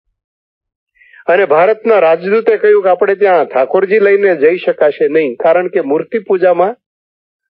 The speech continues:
મુસ્લિમ નથી માનતા, આપણને ખ્યાલ છે.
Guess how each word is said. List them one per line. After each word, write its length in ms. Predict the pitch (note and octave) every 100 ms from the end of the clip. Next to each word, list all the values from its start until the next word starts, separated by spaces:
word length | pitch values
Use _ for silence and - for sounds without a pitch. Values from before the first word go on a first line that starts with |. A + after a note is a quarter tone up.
| _ -
મુસ્લિમ 560 | G3 - A3 F#3 G3 - _ _ _ _ _ F3+
નથી 280 | A3 A#3
માનતા, 400 | B3 E3+ E3+ G3
આપણને 300 | F#3 G#3+ A3
ખ્યાલ 260 | A3 B3+ G3+
છે. 300 | - C#3